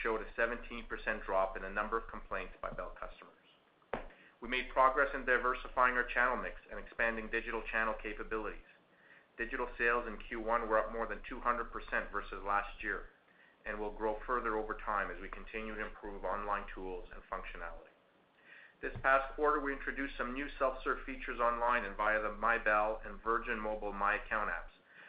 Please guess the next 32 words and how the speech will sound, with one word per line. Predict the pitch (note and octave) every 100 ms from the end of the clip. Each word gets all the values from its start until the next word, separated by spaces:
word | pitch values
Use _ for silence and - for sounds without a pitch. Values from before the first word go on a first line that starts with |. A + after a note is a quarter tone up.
| -
which | G#2+ G2+ A2
included | - B2+ A#2 G#2
dynamic | G2+ G#2+ A#2+ B2
call | - A#2 A2+ A2+
routing, | A2+ A2+ A#2 A2
routing | G#2 G#2+ A2 A2+ A2 - - _
the | G#2+
ability | G#2 A#2 B2+ B2
to | A#2 -
change | A#2+ A2+
a | G#2
rate | A2 G#2+ -
plan | A2+ A2
or | G2+
upgrade | G#2+ A2+ G#2+
a | G2
device, | F#2+ G#2+ A2 G#2+ - G#2+
as | G#2+
well | A#2 A2+
as | - -
in-app | C3 A#2+ A#2 - -
chat | A2 G#2 -
features | A2 - G#2+ -
for | G2
Bell, | A2 A2 G#2+ G#2+ - -
Virgin, | G#2+ G#2 G#2+ G#2 G#2
and | G2
Lucky | G2 - F#2
Wireless | F#2 F2+ F2 -
customers. | F2 - - - - _ _ _ _ _ _ _ _ _ _ _ _ -
Let |
me | D3+